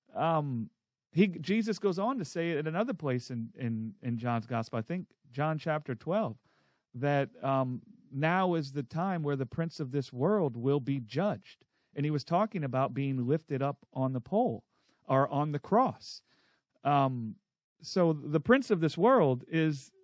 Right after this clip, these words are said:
the serpent or the dragon or the devil. And he,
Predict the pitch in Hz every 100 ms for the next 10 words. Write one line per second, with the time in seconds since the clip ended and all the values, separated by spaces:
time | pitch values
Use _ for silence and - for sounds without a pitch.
0 | _ _ _ _ _ 131 165 - 262 262
1 | 110 - _ - 160 160 151 156 143 196
2 | 254 175 110 110 143 160 160 - 147 156
3 | 190 233 135 104 _ _ _ _ - 170
4 | 170 160 135 - _ _ - 190 175